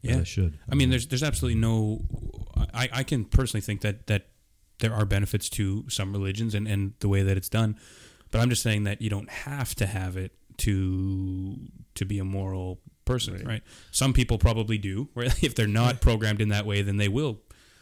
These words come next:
Speaker 2: you know, shoot up a town or, or whatever, right?
Speaker 3: Right.
Speaker 4: I
Speaker 2: I don't know.
Speaker 4: I would, um, okay, on the average, I think, what is it? The most secular countries have the highest living, standard of living, or the best, or the kindest, and the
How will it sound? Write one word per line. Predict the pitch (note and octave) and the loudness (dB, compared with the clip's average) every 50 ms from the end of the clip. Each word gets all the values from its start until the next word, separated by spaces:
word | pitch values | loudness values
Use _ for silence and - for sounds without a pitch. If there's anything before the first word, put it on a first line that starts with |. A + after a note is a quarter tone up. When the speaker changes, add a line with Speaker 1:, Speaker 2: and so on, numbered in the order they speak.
| _ - | _ -6
Speaker 2:
you | A2+ G2+ | -6 -6
know, | G2+ F#2 F#2+ G2+ - _ - - | -4 -6 -8 -10 -12 _ -20 -16
shoot | - - - G#2 | -6 -4 -2 -2
up | F#2+ - | -2 -2
a | |
town | - - G#2 F#2+ F#2+ F#2+ | -2 -2 -2 0 0 0
or, | G2+ G2 | 0 0
or | G2+ A2 A2+ A2 G#2 | 0 2 2 2 4
whatever, | G#2 G#2 G2 F#2 F#2+ F#2 | 4 4 2 2 2 0
right? | F#2+ F#2+ F#2+ A2 F2+ | 0 0 0 -2 -2
Speaker 3:
Right. | D#2 D#2 E2 - - - | -4 -6 -8 -10 -10 -8
Speaker 4:
I | D#3 D3+ C#3 G#2 | -6 -4 0 0
Speaker 2:
I | |
don't | G2 G2 | 2 2
know. | G2+ G2+ F#2+ - - - - - | 2 0 -2 -4 -8 -14 -12 -8
Speaker 4:
I | C#3 C3 C#3 C3+ | -4 -2 -2 -2
would, | C3+ C3 A#2+ | -2 -2 -2
um, | B2 A#2+ A2 G#2+ G#2 G2+ F#2 F2+ - - _ _ _ _ - | -2 -2 -2 -4 -4 -6 -8 -10 -12 -16 _ _ _ _ -10
okay, | C#3 A#2 - - C3 | -10 -8 -6 -6 -6
on | A#2 A#2 | -4 -4
the | A#2+ A#2 | -6 -6
average, | A#2+ C3 C#3 C#3+ B2+ A#2 | -6 -6 -6 -6 -6 -6
I | A#2 | -6
think, | - - B2+ A#2 A2 - - _ _ _ _ _ _ _ _ _ _ _ _ _ _ - | -6 -6 -6 -6 -6 -6 -10 _ _ _ _ _ _ _ _ _ _ _ _ _ _ -6
what | B2+ B2 | -4 -4
is | A#2 G#2+ | -2 -2
it? | G2+ | -4
The | G2+ G#2 | -4 -4
most | A2+ B2 B2 - - | -2 -2 -4 -4 -6
secular | - B2 B2+ - - A#2+ A2+ A2 | -6 -6 -8 -6 -6 -6 -6 -6
countries | - - - A#2 A#2+ A#2 A#2+ A#2 G#2 - | -6 -6 -6 -6 -6 -6 -6 -8 -6 -6
have | A2+ A2 G2+ G#2+ | -6 -6 -6 -6
the | G#2+ G#2 G2+ G2+ - - _ _ _ _ _ | -6 -6 -8 -10 -12 -16 _ _ _ _ _
highest | - - A#2+ A2+ A2+ G#2+ - - - | -18 -14 -10 -8 -8 -8 -10 -10 -10
living, | A2 A2 G#2+ A2+ A2 G#2 F#2 | -8 -6 -6 -6 -6 -6 -8
standard | - - A2+ A2+ A2+ A2 G#2 | -10 -10 -8 -6 -4 -4 -4
of | G#2 G2 | -6 -6
living, | G2 G#2 A2 A#2+ A2 | -6 -6 -6 -4 -4
or | G#2 G2+ | -6 -6
the | G2 G2+ | -8 -10
best, | F#2 G2 G2+ G#2 G2 - - | -10 -10 -10 -10 -12 -12 -12
or | A2+ G#2+ | -12 -10
the | G2 G2+ | -10 -10
kindest, | - - G#2 G#2+ A2 A2 A2 G#2+ - - | -10 -8 -8 -6 -6 -6 -6 -8 -10 -12
and | - G2+ G2 F#2+ | -12 -10 -10 -8
the | F#2+ F#2 | -10 -10